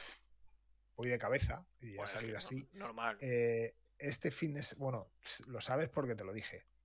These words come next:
Speaker 1: pero este fin de semana, eh, esne, la Universidad, em, del Desarrollo de Videojuegos y demás, eh, hacer un torneo entre universidades.
Speaker 2: Ah, sí, me dijiste, sí.
Speaker 1: Sí, y,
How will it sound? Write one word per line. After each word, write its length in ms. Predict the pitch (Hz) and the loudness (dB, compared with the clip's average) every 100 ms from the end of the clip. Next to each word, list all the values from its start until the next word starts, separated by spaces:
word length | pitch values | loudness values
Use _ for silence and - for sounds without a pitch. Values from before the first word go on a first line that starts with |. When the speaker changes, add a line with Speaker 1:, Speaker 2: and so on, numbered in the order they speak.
| _ | _
Speaker 1:
pero 160 | 110 123 | -4 -2
este 340 | - 147 139 | -2 0 0
fin 160 | - 147 | -2 -2
de 60 | |
semana, 560 | 143 135 139 143 143 156 | -2 0 0 2 0 -4
eh, 760 | 127 113 107 104 101 98 98 98 | -6 -6 -4 -6 -8 -8 -8 -4
esne, 460 | 143 131 135 151 - | 0 0 0 -4 -4
la 140 | 113 | -4
Universidad, 1000 | 101 98 95 - 101 117 123 123 120 120 | -6 -4 -4 -4 0 2 2 2 0 -2
em, 360 | 117 113 113 113 110 110 107 104 - - | -2 -2 -4 -8 -12 -12 -10 -10 -12 -12
del 200 | 120 113 | -6 -4
Desarrollo 420 | 113 - 113 117 | -2 -2 -2 0
de 80 | 113 | 0
Videojuegos 800 | 110 110 - 139 131 120 107 - | 0 -4 2 4 4 4 -2 -4
y 60 | 117 | -4
demás, 360 | 113 156 160 - - - - - _ - | -6 -6 -8 -14 -20 -20 -20 -20 _ -4
eh, 100 | 131 | -2
hacer 260 | 123 - 151 | 4 4 4
un 120 | 139 | 4
torneo 360 | 139 139 151 127 | 4 4 0 -2
entre 160 | 113 | -4
universidades. 760 | 107 104 98 - 131 143 175 - | -8 -6 -6 0 2 2 0 6
Speaker 2:
Ah, 160 | 151 143 | 8 8
sí, 220 | 135 131 | 4 -2
me 120 | 123 | -2
dijiste, 360 | 110 123 - 120 | -8 -8 -6 -4
sí. 240 | - 135 - - - - | -4 -6 -8 -18 -18 -8
Speaker 1:
Sí, 180 | - 123 110 101 - _ _ - | -4 -4 -4 -8 -16 _ _ 0
y, 260 | 147 123 | 4 4